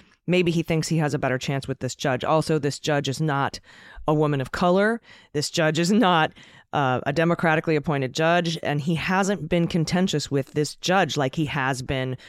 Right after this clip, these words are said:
with Judge Engoron in New York, um, who, who, you know, i-, is, to be fair, not a woman of color, but also is a New York judge, right? Um,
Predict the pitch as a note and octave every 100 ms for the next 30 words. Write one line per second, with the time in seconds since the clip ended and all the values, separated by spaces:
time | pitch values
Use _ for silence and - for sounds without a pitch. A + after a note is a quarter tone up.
0 | - C#3+ C#3 - B2 A2+ - C3 C3+ C3+
1 | B2+ B2 A#2 A#2 A2 F3+ G#3 G3+ F#3+ -
2 | _ _ _ _ C#3 B2+ B2 - F#3 A3
3 | - G#3+ G3+ E3+ - G#3 D#3 C3 - -
4 | - - - - - A#2 - D#3 D3+ C#3
5 | - - _ _ - - - - - -
6 | E3+ D3+ - E3 D3 D3+ D3 D3+ E3 D3
7 | - A3 A3 E3+ D#3 E3 E3+ E3+ D3+ C3+
8 | - _ _ _ _ _ _ - E3+ D3+
9 | D#3+ C#3 - E3 E3+ D3+ C3 - D3 -
10 | - - E3 C3+ B2+ - - - - -
11 | _ _ - C#3+ C3+ B2+ A2+